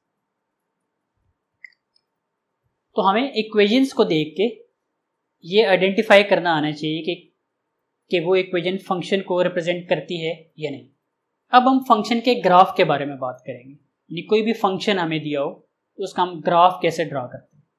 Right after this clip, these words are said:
फंक्शन को हमेशा हम किसी एक मैथमेटिकल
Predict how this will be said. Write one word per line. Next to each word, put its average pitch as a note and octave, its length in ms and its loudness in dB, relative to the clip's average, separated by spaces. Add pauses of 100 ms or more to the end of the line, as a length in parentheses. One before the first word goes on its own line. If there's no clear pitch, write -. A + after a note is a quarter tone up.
(440)
फंक्शन G#3+ 420 0
को A3 220 2
हमेशा G3 480 0
हम F#3+ 200 0 (400)
किसी G3 240 -8 (280)
एक F#3 140 -4 (280)
मैथमेटिकल F#3+ 520 2